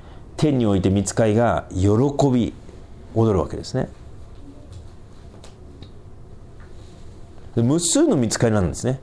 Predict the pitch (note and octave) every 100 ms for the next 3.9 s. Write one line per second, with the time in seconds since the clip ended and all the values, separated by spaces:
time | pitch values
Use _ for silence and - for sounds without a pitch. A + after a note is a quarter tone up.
0 | - - - - - G#2+ - C#3 C3+ B2+
1 | - - - - - - - - - -
2 | G#2+ D#3 A#3 G4+ C#3 A#2 - A#2 A2+ G#2+
3 | A2 - - G2+ F#2+ F2 D#2+ -